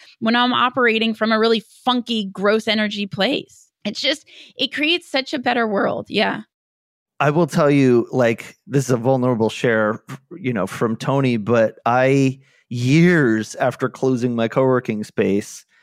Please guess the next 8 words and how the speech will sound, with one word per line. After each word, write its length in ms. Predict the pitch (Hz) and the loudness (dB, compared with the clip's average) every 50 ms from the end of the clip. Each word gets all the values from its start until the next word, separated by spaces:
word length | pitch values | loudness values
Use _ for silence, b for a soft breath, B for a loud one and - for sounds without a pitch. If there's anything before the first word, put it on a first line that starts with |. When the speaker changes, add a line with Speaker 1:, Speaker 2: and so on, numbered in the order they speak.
| _ _ - | _ _ -20
Speaker 2:
still 520 | - - - - - - 170 180 185 160 | -16 -14 -14 -6 -2 0 2 2 2 2
have 320 | 139 143 151 165 156 135 135 | 2 2 2 0 2 2 2
it 140 | 131 117 | 2 2
in 180 | 131 139 135 135 | 2 2 2 0
my 160 | 135 131 127 | 0 -2 0
body 500 | 110 120 113 123 135 139 131 113 104 101 | 0 0 0 2 2 0 -2 -2 -4 -6
that 520 | 98 - 104 117 120 107 107 117 110 - - _ _ _ _ _ _ _ - | -10 -8 -4 -4 -2 0 0 -2 -2 -4 -6 _ _ _ _ _ _ _ -4
attention 920 | 135 135 - - 131 139 139 139 - - 151 139 131 123 120 117 117 - | -4 -2 -4 -4 -4 -4 -4 -4 -6 -4 -2 -2 -2 -2 -4 -6 -8 -10